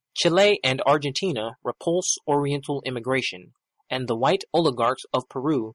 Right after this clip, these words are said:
dread keenly Japanese designs directed so specifically against their country.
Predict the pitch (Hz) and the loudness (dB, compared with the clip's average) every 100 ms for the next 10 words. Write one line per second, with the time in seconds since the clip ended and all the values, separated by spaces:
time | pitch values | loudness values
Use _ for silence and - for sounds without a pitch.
0 | 123 131 147 147 - 190 135 117 127 - | -4 2 2 0 -2 -2 -2 -6 -8 -2
1 | 135 151 165 165 143 131 156 135 110 104 | 0 0 0 -2 -2 -2 2 2 0 -8
2 | 104 - 127 135 120 - 160 180 - 185 | -12 -4 -2 0 -2 -2 2 2 2 0
3 | 202 190 - 113 113 - 117 131 139 - | 0 0 -2 -4 -4 -6 -4 -4 -4 -8
4 | 127 123 - 135 120 - - | -2 -4 -2 -6 -6 -14 -20